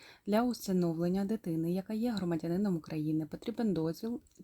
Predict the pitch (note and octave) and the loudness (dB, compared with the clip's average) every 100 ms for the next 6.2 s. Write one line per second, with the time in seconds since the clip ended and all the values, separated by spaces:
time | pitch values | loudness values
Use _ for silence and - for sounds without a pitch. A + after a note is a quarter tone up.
0 | - F#3 E3+ G3+ A3+ G#3 F3 F3+ F#3+ E3+ | -4 -2 2 2 2 2 2 2 2 2
1 | E3+ - E3 D#3 - D#3+ E3+ G#3+ B3+ B3 | 0 -2 -2 -2 -6 -8 -4 0 0 0
2 | F#3 E3+ E3 D#3 - A3 F#3+ F3 E3+ D#3 | -4 -2 -2 -4 -2 -2 -2 -2 0 0
3 | D#3 E3 G3+ A#3 - F3 - E3 E3 D3+ | -2 -2 -2 -2 -6 -8 -8 -8 -6 -8
4 | F3 E3+ G3 A3+ G#3+ G#3 - - - - | -4 -2 0 2 2 -2 -10 -20 -20 -8
5 | A3+ F#3 F#3 F3 D3 - D#3 - D#3+ - | -4 -4 -6 -8 -10 -6 -6 -6 -10 -8
6 | C#3+ | -8